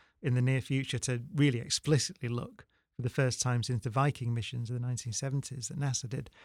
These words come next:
Um, so I, I wouldn't be surprised, but we, that would be microbes. So certainly in the solar system, at best, we'll have microbes.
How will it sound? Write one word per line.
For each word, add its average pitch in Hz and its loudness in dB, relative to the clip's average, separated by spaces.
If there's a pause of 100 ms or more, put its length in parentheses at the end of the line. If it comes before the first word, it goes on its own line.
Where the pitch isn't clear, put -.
(600)
Um, 147 8 (260)
so 190 8
I, 180 4
I 190 8
wouldn't 190 12
be 151 8
surprised, 165 6 (640)
but 196 6 (260)
we, 180 8 (840)
that 208 10
would 170 10
be 156 10
microbes. 151 4 (100)
So - 6
certainly 185 6
in 143 6
the 135 4
solar 147 2
system, - -6
at 147 0
best, - -2
we'll 127 0
have 113 -2
microbes. 131 -6